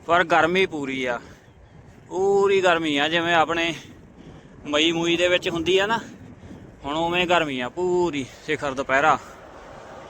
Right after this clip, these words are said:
ਪਿਆਰਿਓ ਆਪਾਂ ਨਾ ਫਤੂਰ ਪਹੁੰਚਣ ਵਾਲੇ ਆ। ਚਾਰ ਪੰਜ, ਚਾਰ ਪੰਜ ਕਿਲੋਮੀਟਰ ਰਹਿ ਗਿਆ ਫਤੂਰ। ਜਿੱਥੇ ਆਪਾਂ ਪ੍ਰਸ਼ਾਦਾ ਖਾਧਾ ਸੀ,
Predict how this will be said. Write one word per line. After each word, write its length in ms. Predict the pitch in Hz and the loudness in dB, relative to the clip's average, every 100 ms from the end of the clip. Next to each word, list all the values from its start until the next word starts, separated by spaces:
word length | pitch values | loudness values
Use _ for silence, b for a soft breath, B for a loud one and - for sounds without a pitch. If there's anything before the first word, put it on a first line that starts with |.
| - - - _ - - - - - - - - - - | -18 -18 -18 _ -10 -6 -4 -4 -4 -6 -6 -6 -8 -2
ਪਿਆਰਿਓ 400 | - 139 160 208 | 0 4 4 6
ਆਪਾਂ 380 | 208 190 190 214 | 6 4 4 4
ਨਾ 140 | 233 | 4
ਫਤੂਰ 460 | 226 202 202 190 202 | 2 0 0 0 0
ਪਹੁੰਚਣ 360 | - 208 208 226 | 0 -2 0 2
ਵਾਲੇ 320 | 214 190 175 | 4 4 4
ਆ। 160 | 175 156 - - - - - - | 2 -2 -10 -18 -18 -18 -18 -6
ਚਾਰ 280 | 175 170 185 | 4 4 4
ਪੰਜ, 340 | - 196 190 | 2 -2 -2
ਚਾਰ 240 | 180 185 185 | 0 2 2
ਪੰਜ 260 | 202 190 | -2 -4
ਕਿਲੋਮੀਟਰ 600 | 202 196 180 190 190 196 | -4 -6 -6 -4 -4 -2
ਰਹਿ 140 | 170 156 | 0 2
ਗਿਆ 140 | 196 | 2
ਫਤੂਰ। 480 | - - 160 160 165 - 156 156 151 147 147 - - - | 2 0 0 2 2 4 4 6 6 6 4 2 2 -2
ਜਿੱਥੇ 260 | 160 143 202 | -4 -2 0
ਆਪਾਂ 240 | 202 208 | 0 -2
ਪ੍ਰਸ਼ਾਦਾ 560 | 202 196 190 185 208 208 | -4 -4 -2 -4 -2 -2
ਖਾਧਾ 320 | 202 208 233 | -4 -4 -4
ਸੀ, 220 | 226 214 | -6 -10